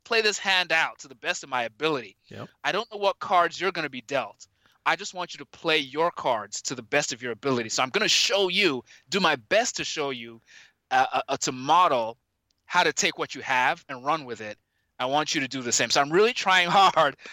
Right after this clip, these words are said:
Speaker 1: not to pu-, try to pull them into the family business. 'Cause I've noticed, by the way, when you look at fo-, people who are very successful at what they do, a lot of times if their child goes into the same business,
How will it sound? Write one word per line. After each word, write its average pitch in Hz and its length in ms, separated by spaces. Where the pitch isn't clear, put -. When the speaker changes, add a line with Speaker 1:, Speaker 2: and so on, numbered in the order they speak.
Speaker 1:
not 170 280
to 185 100
pu-, - 280
try 185 160
to 170 80
pull 175 300
them 151 220
into 139 160
the 123 60
family 143 340
business. 123 360
'Cause 202 160
I've 175 160
noticed, 226 420
by 135 140
the 120 100
way, 107 320
when 147 180
you 254 160
look 233 220
at 170 200
fo-, - 280
people 214 320
who 190 180
are 143 160
very 156 440
successful 160 840
at - 140
what 147 180
they 131 140
do, 139 420
a 143 60
lot 185 260
of 302 80
times 202 500
if 170 200
their 156 180
child 190 640
goes 180 460
into 147 380
the 123 100
same 147 380
business, 180 600